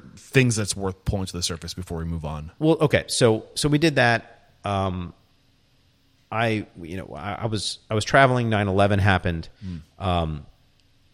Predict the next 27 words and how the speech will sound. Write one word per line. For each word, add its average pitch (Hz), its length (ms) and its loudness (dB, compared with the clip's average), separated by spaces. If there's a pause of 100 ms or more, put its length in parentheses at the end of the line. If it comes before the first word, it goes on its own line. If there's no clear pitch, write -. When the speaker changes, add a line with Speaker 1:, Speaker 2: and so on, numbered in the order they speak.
(380)
Speaker 2:
I 113 120 0 (120)
really 104 340 4
wanted 95 220 2
to 90 60 -2
come 101 160 -2
back 80 180 0
home 85 220 0
after 80 240 -4
that. 76 180 -2
I 80 60 -6
was 80 140 -6
like, 71 240 -12
it 87 140 -6
just - 160 -4
kinda 95 160 -2
took - 220 -6
all 82 60 -2
the 80 80 -4
joy 80 260 0
out 80 60 -2
of 80 60 -4
traveling. 82 440 -4 (540)
And 92 80 -4
so 90 140 2
I 82 40 2
came 131 260 2
home, 101 320 4